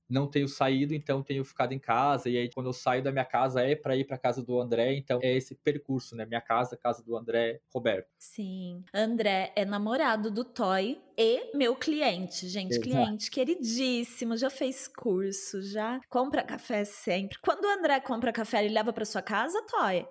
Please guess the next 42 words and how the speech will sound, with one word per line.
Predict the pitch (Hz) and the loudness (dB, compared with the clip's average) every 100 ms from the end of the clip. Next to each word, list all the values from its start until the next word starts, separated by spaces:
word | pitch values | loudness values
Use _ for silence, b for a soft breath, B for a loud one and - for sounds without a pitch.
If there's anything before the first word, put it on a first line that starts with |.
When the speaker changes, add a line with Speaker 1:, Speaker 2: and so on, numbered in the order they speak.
| _ | _
Speaker 2:
Ou | 220 | 2
ele | 220 | 2
fica | 240 220 226 | 0 -2 -4
com | - 220 | -2 -6
tudo? | 220 208 165 175 - - | 0 -2 0 -6 -6 2
Speaker 1:
Ele | 151 147 | 2 2
fica | - 170 | 0 0
com | 175 | 0
tudo, | 147 - 160 160 185 - | -6 -2 -2 0 0 0
Speaker 2:
<laughs> | 143 | 0
Speaker 1:
e | 147 | 2
aí | 147 151 | 4 4
às | 151 151 | 2 0
vezes | 156 147 | -2 0
ele | 156 156 | -2 -2
ainda | 151 151 | -2 -2
faz | - 160 151 | 0 -2 0
inveja, | 165 135 139 147 127 120 - | -2 2 4 2 0 -2 -2
é, | 120 113 110 113 117 | -4 0 2 2 2
manda | 127 127 139 | 0 0 -2
mensagem | 139 131 - 127 139 139 | -4 -4 0 2 2 -2
assim, | - 139 | -6 -4
falando, | 143 127 127 | -4 -4 -2
"Nossa, | 147 151 - | 0 0 -2
eu | 139 | -2
tomei | 147 147 | 0 0
o | |
café | 143 - | -2 -6
da | 139 | -4
Gisele, | 139 139 120 135 139 135 _ - | -4 -4 -2 0 2 0 _ -4
é | - | -2
maravilhoso", | 143 139 151 151 143 156 151 147 | 0 0 0 0 2 4 2 -2
não | 139 | -8
sei. | - | -2
Aí | 147 147 | 0 0
quando | 170 | 0
eu | 165 | -2
chego | - 160 | -2 0
lá, | 156 151 | 2 2
não | 151 | -2
tem | 170 | -4
mais. | 165 135 113 - | 0 0 0 -6